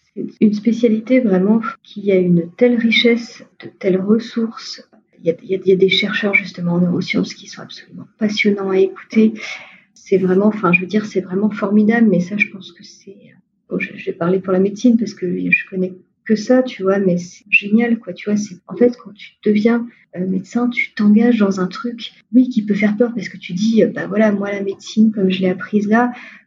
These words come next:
euh, quand j'aurai fini ma carrière, ce sera absolument pas la même, mais tant mieux, quoi.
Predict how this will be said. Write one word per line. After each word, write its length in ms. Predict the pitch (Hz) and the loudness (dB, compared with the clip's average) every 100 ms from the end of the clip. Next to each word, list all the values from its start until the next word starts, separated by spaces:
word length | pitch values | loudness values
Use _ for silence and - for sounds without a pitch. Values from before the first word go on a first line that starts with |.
| 180 | -14
euh, 80 | 180 | -8
quand 160 | - 196 | -2 0
j'aurai 240 | 196 196 | 2 0
fini 240 | 190 - 208 | -2 2 4
ma 140 | 202 | 4
carrière, 400 | 202 196 214 226 | 0 0 0 0
ce 160 | - - | -4 -16
sera 180 | - | -20
absolument 540 | - - - 208 208 196 | -20 -14 -4 0 0 -2
pas 100 | 202 | -4
la 80 | 190 | 2
même, 220 | 240 233 | 4 4
mais 220 | 185 185 - | 4 2 -4
tant 140 | - 175 | -6 0
mieux, 300 | 196 302 285 - | 4 4 2 0
quoi. 240 | 185 180 | -2 -2